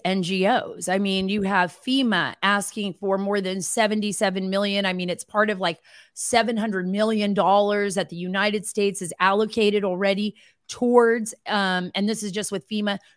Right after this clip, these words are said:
towards the migration crisis. You have D H S asking over six hundred million dollars.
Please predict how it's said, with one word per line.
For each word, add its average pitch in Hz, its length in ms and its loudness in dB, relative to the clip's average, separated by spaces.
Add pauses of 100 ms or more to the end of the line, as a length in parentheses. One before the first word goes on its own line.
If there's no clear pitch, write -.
(140)
towards 233 380 2
the 226 60 2
migration 196 640 -2
crisis. 208 640 0 (260)
You 214 140 2
have 180 180 2
D 226 200 2
H 220 220 2
S 208 320 2
asking 202 360 -2
over 180 180 -4
six - 300 -4
hundred 220 280 0
million 214 360 0
dollars. 208 580 0